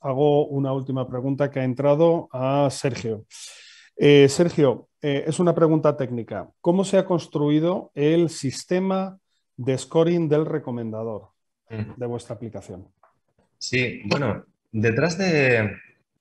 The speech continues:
Speaker 2: del sistema de scoring, eh, lo que hay es, al final, un, un algoritmo que valora y, y puntúa la relevancia de un recurso de información. Nosotros en, en Open Knowledge, ya lo hemos visto, estamos trabajando con,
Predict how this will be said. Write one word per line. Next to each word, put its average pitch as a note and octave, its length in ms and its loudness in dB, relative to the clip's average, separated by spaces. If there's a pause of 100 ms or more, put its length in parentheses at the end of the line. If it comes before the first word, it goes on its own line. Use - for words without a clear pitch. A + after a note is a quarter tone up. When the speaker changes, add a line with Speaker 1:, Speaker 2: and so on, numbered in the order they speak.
(680)
Speaker 2:
del A2 180 -2
sistema A2+ 360 -6
de G#2+ 60 -2
scoring, A#2+ 640 -2 (400)
eh, F#2+ 360 -4
lo G#2 140 0
que G2+ 120 -2
hay A2 80 4
es, - 560 -2
al G#2 100 -14
final, A2 240 -2
un, A2+ 180 -6
un A2+ 100 -2
algoritmo A2+ 520 0
que G2+ 460 -2 (840)
valora G#2+ 580 2
y, A2 380 -4
y A2 120 -6
puntúa G#2+ 520 -6
la A#2+ 140 -2
relevancia G#2+ 480 -2
de A2+ 80 -2
un G#2+ 80 -2
recurso G#2+ 340 -6
de G2+ 60 -8
información. G2 720 -4 (240)
Nosotros - 420 -8
en, G#2+ 340 -2 (520)
en G#2 120 -4
Open A2 200 0
Knowledge, A2+ 460 -2
ya G#2 120 0
lo A2 60 0
hemos G#2+ 180 0
visto, B2 640 -4
estamos G#2+ 380 -8
trabajando G#2+ 580 -6
con, G2 540 -4